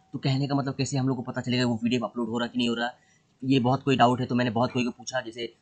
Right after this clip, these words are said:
नहीं भी कर रहा तो आपको upload करना है, वो site का वो लोग का problem है, ठीक है। तो आप लोग यदि सही से काम करना चाहते हो तो कोई कोई क्या कर रहा है, बिना ई के आप लोग का upload कर दे रहा, इस तरह का दावा जोड़ दे रहा है। लेकिन आप लोग देखो दिख नहीं रहा, ये वो लोग का problem है, हम लोग का प्रॉब्लम नहीं है। तो आप लोग choose file करके एक बार दावा जरूर जोड़े,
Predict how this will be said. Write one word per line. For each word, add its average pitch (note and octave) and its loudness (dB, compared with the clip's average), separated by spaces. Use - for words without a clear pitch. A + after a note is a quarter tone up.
नहीं C3 2
भी C3+ 2
कर C3 0
रहा C#3 4
तो C#3+ -4
आपको A#2+ 2
upload A2+ -2
करना A2 0
है, G#2+ 0
वो A2 0
site A#2 0
का A#2 -2
वो A2+ 2
लोग A2+ 2
का G#2+ -8
problem G2 -4
है, E2+ -20
ठीक E3 -8
है। - -10
तो - -4
आप A#2+ 4
लोग A#2+ 0
यदि A#2+ 4
सही A#2+ 4
से A#2+ -4
काम A#2 0
करना A#2+ 0
चाहते A2+ 2
हो B2+ 2
तो B2 -6
कोई A#2+ -2
कोई A#2 -4
क्या A#2 -4
कर - -4
रहा D3+ 0
है, - -6
बिना A#2+ 2
ई B2 4
के C3 0
आप A#2+ 2
लोग B2 -6
का C3 -2
upload B2 -2
कर B2+ -2
दे A2+ -4
रहा, A#2+ 2
इस A#2 -4
तरह A2+ -4
का A#2 0
दावा A2 6
जोड़ A2+ -2
दे G#2 -6
रहा F2+ -8
है। - -20
लेकिन D3 -2
आप C3 0
लोग C#3 0
देखो A#2+ -2
दिख A2 -2
नहीं C3 2
रहा, C3 4
ये B2 0
वो C3 6
लोग C3 4
का B2 -6
problem G#2+ -2
है, F#2+ -8
हम B2 -2
लोग B2+ -6
का B2 -12
प्रॉब्लम B2 -4
नहीं A#2 -2
है। F#2 -6
तो - -4
आप A2 -2
लोग A#2 -4
choose B2+ 2
file B2 2
करके B2+ -2
एक A#2 -4
बार A#2+ 0
दावा A2+ 4
जरूर A2 0
जोड़े, G2+ -6